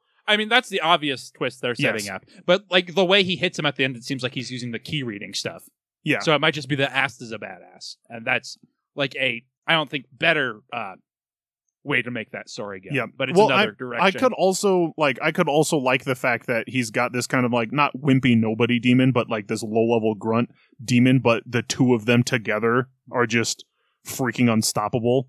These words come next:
Speaker 1: Well, they are the right match for each other. A guy who
Speaker 2: Yes.
Speaker 1: can't use magic and a guy who
Speaker 2: Who eats
Speaker 1: can't.
Speaker 2: magic.
Speaker 1: Yeah. What do you have at number twelve?
Speaker 2: I have Mission Yozakura Family at number twelve. I liked it. It was,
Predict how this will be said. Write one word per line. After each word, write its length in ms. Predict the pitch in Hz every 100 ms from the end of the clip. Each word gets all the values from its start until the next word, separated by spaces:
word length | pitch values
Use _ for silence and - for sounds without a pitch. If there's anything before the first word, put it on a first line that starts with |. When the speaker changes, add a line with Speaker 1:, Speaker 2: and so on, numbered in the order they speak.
| _
Speaker 1:
Well, 180 | 170 175
they 140 | 165 202
are 140 | 208
the 120 | 185
right 200 | 180 175
match 240 | 165 175 -
for 140 | 139
each 120 | 117
other. 300 | 123 117 120
A 100 | 131
guy 160 | 117 117
who 60 | 127
Speaker 2:
Yes. 100 | 139
Speaker 1:
can't 160 | 139
use 120 | 127 120
magic 380 | 120 117 123
and 120 | 127 113
a 120 | 107
guy 260 | 113 110
who 260 | 104 107 107 - 147 156
Speaker 2:
Who 140 | 139
eats 200 | 131 123 135
Speaker 1:
can't. 120 | 123
Speaker 2:
magic. 260 | 110 104 -
Speaker 1:
Yeah. 220 | 127 92 - _ _ _ _ _ _ -
What 140 | 165
do 80 | 202
you 100 | 190
have 320 | 180 180 165 -
at 220 | 156 170
number 220 | 160 202
twelve? 260 | 247 285 294 _ _ _ _ _ -
Speaker 2:
I 60 |
have 80 | 180
Mission 240 | 175 151 147
Yozakura 400 | 139 117 123 117
Family 260 | 131 131 131
at 20 |
number 160 | 135
twelve. 320 | 127 139 147 - _ _ _ _ _ _ _ _ -
I 80 | 156
liked 200 | 156 170
it. 140 | 185
It 60 | 156
was, 300 | 143 131